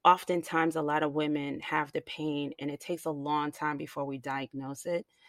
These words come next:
and they suffer, you know? And I kinda think, and then I was also thinking for myself too, um, when I'm thinking about when someone comes in, they're,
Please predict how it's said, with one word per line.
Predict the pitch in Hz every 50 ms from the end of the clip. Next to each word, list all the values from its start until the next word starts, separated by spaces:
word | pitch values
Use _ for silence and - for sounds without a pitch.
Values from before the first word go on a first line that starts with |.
| - - - _ _ _ -
and | 160 160 156 156
they | 147 151
suffer, | - - 147 147 - - 127 120 - - - _ _
you | - 160
know? | 160 156 160 165 165 - - - - - - - _ _ -
And | 185 185 180 175 170 170 170 170 165 165 165 160 - - - - - - _ -
I | 160 165
kinda | - - 196 180 185 185 180 180 170 170 -
think, | 180 175 170 - - _ _
and | - 196 202
then | 220 220
I | 214 208 202
was | 202 196 -
also | - 208 - - 185
thinking | 185 - 185 180 180 185
for | 160 - 180 170
myself | 165 160 151 160 - - 160 156 - -
too, | - - 175 175 160 170 202 208 - - - - _ _ _ _ _ _ -
um, | 170 170 170 170 160 160 160 165 - -
when | - 156 185 180 170
I'm | 151 175 190 196
thinking | - - 185 170 - 175 170 160
about | 156 151 156 151 143 - -
when | - 156 160
someone | - - 180 190 185 165
comes | - 175 170 170 160 165
in, | 170 165 160
they're, | 165 180 196